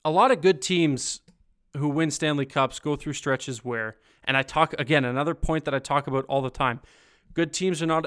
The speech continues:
immune to bad stretches. Good teams are not immune to having a rough start and finishing the year strong. Saint Louis Blues, twenty seventeen Penguins, or twenty sixteen Penguins. The list goes on. Teams can,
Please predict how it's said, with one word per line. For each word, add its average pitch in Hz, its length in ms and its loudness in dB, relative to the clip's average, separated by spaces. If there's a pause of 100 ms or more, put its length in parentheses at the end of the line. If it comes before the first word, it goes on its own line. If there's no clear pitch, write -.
immune 147 300 0
to 131 100 -6
bad 139 240 4
stretches. 131 480 -4
Good 147 200 -6
teams 160 260 0
are 151 80 0
not 147 180 0
immune 147 360 0
to 139 340 -2 (300)
having 147 340 4
a 147 60 0
rough 143 220 2
start 139 460 0
and 127 120 -6
finishing 139 400 0
the 123 60 -6
year 131 180 -4
strong. 117 420 -6 (480)
Saint 156 240 0
Louis 143 160 -2
Blues, 123 360 -6 (320)
twenty 170 220 2
seventeen 151 340 -2
Penguins, 117 360 -6
or 135 100 -2
twenty 170 220 -4
sixteen 160 360 -6
Penguins. 120 500 -4 (640)
The 143 60 -6
list 160 200 0
goes 143 180 0
on. 113 220 -4 (440)
Teams 214 500 -2 (180)
can, 160 280 -6